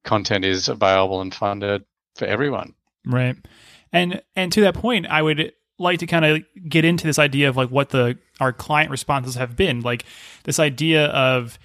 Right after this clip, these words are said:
Speaker 2: you know, there is a responsibility with the dollars you have and where you advertise. To your point, you are supporting a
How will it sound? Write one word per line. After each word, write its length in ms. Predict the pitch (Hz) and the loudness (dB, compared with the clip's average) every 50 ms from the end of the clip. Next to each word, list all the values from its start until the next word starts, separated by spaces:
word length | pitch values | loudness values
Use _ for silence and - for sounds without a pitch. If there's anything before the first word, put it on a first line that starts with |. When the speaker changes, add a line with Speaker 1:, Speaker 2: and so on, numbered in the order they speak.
| _ _ _ _ - _ - | _ _ _ _ -20 _ -6
Speaker 2:
you 100 | 147 135 | -4 0
know, 340 | 127 123 120 120 120 120 - | 2 2 2 2 0 -4 -8
there 260 | - 131 135 139 143 | -6 0 2 2 2
is 140 | 147 143 131 | 2 2 0
a 80 | 135 135 | 0 0
responsibility 840 | 127 120 - - 139 131 123 - 135 120 139 143 143 139 131 123 | 0 -2 -2 0 -2 0 0 -2 -2 0 0 2 2 2 2 2
with 560 | 123 117 113 120 135 135 135 127 - - - - _ _ _ _ _ _ _ _ _ _ _ _ - | 0 -2 -2 0 2 2 2 2 -2 -6 -12 -14 _ _ _ _ _ _ _ _ _ _ _ _ -8
the 100 | 131 131 | -6 -2
dollars 400 | 120 131 127 131 135 135 120 - | 2 4 4 4 4 2 2 0
you 80 | 135 | -2
have 280 | 113 127 135 135 131 123 | 0 0 2 2 2 2
and 100 | 120 120 | 0 -2
where 100 | 120 120 | -2 -4
you 140 | 113 113 120 | -2 -2 0
advertise. 680 | 135 175 208 185 170 - 135 120 117 117 117 117 117 | 0 2 2 0 0 0 2 2 2 2 0 -2 -4
To 300 | - - - - - 147 147 | -6 -6 -6 -6 -6 -6 -2
your 120 | - 143 | -2 -2
point, 280 | - - 160 160 147 143 | 0 2 0 0 0 0
you 160 | 135 135 139 | -2 0 0
are 100 | 135 127 | 2 0
supporting 580 | 120 - 127 - - 147 143 131 131 123 127 127 | 0 -2 -4 -2 0 0 2 2 0 -2 -2 -4
a 440 | - 131 123 120 120 117 113 117 | -4 -2 -2 0 0 -2 -4 -6